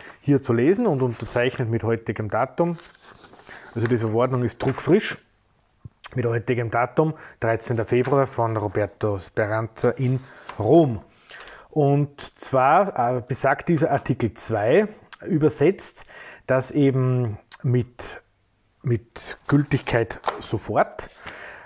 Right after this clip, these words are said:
ähm, alle Reisenden aus Österreich, unabhängig von ihrer Staatsbürgerschaft, also es ist jetzt egal, wer aus Österreich einreist, also jemand, der sich zumindest für zwölf Stunden in Österreich aufgehalten hat, also für den gilt das, also die reine Durchreise,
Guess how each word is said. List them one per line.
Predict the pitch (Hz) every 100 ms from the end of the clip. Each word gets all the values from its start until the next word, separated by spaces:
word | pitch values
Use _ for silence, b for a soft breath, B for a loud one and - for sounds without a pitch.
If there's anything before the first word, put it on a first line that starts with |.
| B
ähm, | 135 135 131
alle | - 139 196 208 139
Reisenden | 120 131 160 196 190 208
aus | 202 127 127 - -
Österreich, | 143 - 202 202 208 -
unabhängig | 190 220 208 139 139 131
von | - 123
ihrer | 117 110
Staatsbürgerschaft, | - 101 101 - 143 151 180 -
also | 123 104
es | 110 104
ist | 110
jetzt | 110 110
egal, | 101 101 139 131 - _
wer | 120 117 117
aus | 131 123
Österreich | 147 - 160 131
einreist, | 131 160 175 196 196 B B B B B B
also | 131 120
jemand, | 127 135 123
der | 135
sich | 123 123 -
zumindest | 135 151 175 - 139
für | -
zwölf | 117 - 135 170
Stunden | - 156 143
in | 123
Österreich | 127 120 110 107 -
aufgehalten | 123 - 175 170 175 180
hat, | 190
also | 127 101
für | 113
den | 107 107
gilt | 101 147 -
das, | 202
also | 104 104
die |
reine | 104 110 123
Durchreise, | - 160 143 113 113 110